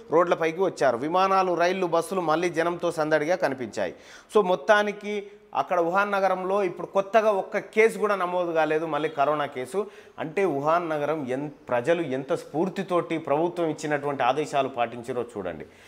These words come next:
ఇక ఇది కాకుండా ఇప్పుడు మనం ఇప్పుడు ఒకటి మాట్లాడుకోవాలి. వుహాన్ నగరంలో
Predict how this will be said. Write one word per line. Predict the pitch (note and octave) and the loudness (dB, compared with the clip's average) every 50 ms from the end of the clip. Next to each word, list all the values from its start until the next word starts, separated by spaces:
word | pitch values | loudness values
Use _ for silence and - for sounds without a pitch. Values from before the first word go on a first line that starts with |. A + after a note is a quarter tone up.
| - - - - | -20 -18 -10 -2
ఇక | G#3+ B3+ | 4 4
ఇది | B3 A3 G#3+ F#3+ B3+ | 4 4 4 2 4
కాకుండా | A#3 A#3+ A3 G3+ F3+ - F3+ E3 D3 C#3 C#3 C3 B2+ B2+ - - - | 6 6 6 6 2 -4 -6 -6 0 2 2 2 2 0 -6 -12 -14
ఇప్పుడు | C#3 D#3+ D3+ - F#3 F3 | -14 -12 -12 -10 -10 -8
మనం | E3+ E3 D#3+ D#3+ D#3 | -4 -4 -2 -2 -2
ఇప్పుడు | D#3 D3 - D3 C#3+ | -4 -6 -6 -6 -6
ఒకటి | - C3+ C3+ - | -4 -6 -6 -4
మాట్లాడుకోవాలి. | F#3 D#3 B2+ A2 - G2 E2 D#2+ - D2+ D2+ C#2 C2+ - - - _ _ - - - - _ _ _ - - - - _ _ _ _ _ _ _ - G#2 | -2 -2 -2 -2 -4 -8 -8 -8 -10 -12 -12 -12 -12 -14 -18 -20 _ _ -20 -20 -20 -20 _ _ _ -20 -20 -20 -20 _ _ _ _ _ _ _ -10 -6
వుహాన్ | A#2 C3+ C#3+ F3+ G3+ A3 A3 A3 | -4 2 4 6 6 6 4 2
నగరంలో | G#3+ G3+ G3 G3 F#3+ F3+ F3+ F3 F3 E3+ E3+ F3 F#3+ G#3 G#3 | 0 2 2 2 2 0 -2 -2 0 0 0 0 0 -2 -6